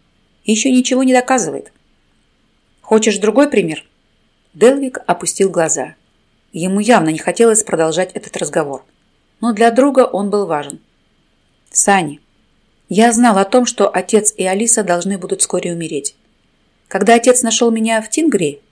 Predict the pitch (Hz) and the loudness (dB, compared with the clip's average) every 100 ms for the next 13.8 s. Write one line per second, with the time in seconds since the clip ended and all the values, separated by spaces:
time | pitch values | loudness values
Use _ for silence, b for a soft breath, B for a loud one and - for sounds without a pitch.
0 | _ _ - 180 165 160 - _ _ _ | _ _ -4 -2 -2 -4 -6 _ _ _
1 | _ _ _ 226 - 247 269 247 240 233 | _ _ _ 0 2 0 2 2 0 0
2 | 233 233 226 233 - 240 160 - _ _ | 0 0 -2 -2 -4 -4 -4 -6 _ _
3 | _ _ _ _ - 175 185 185 190 202 | _ _ _ _ -10 -10 -6 -6 -4 -2
4 | 214 - 226 233 208 - _ _ _ _ | 0 -2 -2 -4 -6 -10 _ _ _ _
5 | _ _ _ _ _ _ - - 254 302 | _ _ _ _ _ _ -10 -4 2 2
6 | - _ _ - 156 147 - - 143 - | 0 _ _ -10 -8 -2 0 0 -2 -4
7 | - _ _ _ _ _ _ _ _ _ | -14 _ _ _ _ _ _ _ _ _
8 | _ - - 247 311 311 - 247 254 269 | _ -4 2 4 4 2 2 2 4 4
9 | 240 175 170 165 165 165 _ _ _ _ | 4 2 0 -4 -8 -10 _ _ _ _
10 | - 180 190 185 175 180 170 - 170 165 | 0 2 2 0 0 0 0 0 0 2
11 | 170 180 160 - 160 180 156 156 156 156 | 2 2 0 -2 -2 -4 -2 -4 -4 -10
12 | 170 _ _ _ _ _ _ _ 156 147 | -18 _ _ _ _ _ _ _ -4 -4
13 | 151 160 143 185 240 226 202 | -2 -2 0 2 2 0 -2